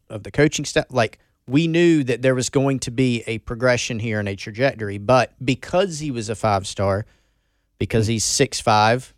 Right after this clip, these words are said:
and looks like an incredible athlete, is an incredible athlete in terms of his athleticism, despite those warnings, and, and Shane Beamer himself used the terminology, temper expectations. He,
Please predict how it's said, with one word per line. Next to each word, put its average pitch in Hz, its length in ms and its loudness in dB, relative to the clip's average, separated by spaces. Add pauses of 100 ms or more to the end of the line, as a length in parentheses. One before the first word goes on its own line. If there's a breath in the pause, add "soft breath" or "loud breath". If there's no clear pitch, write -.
and 104 160 -12
looks - 440 -2 (400)
like 120 240 2
an 104 80 -4
incredible 104 480 0
athlete, 104 440 -2 (200)
is 143 280 2
an 131 120 0
incredible 120 520 4
athlete 117 460 2
in - 60 -18
terms 113 260 -4
of 101 80 -10
his 98 180 -6
athleticism, 110 840 -2 (1160)
despite 135 640 4
those 131 220 0
warnings, 123 640 2
and, 120 200 -2
and 117 140 -2
Shane 139 240 2
Beamer 123 260 4
himself 127 440 2
used 110 220 -2
the 104 60 -2
terminology, 104 560 -2
temper 110 360 -2
expectations. 110 760 -4
He, 110 120 -10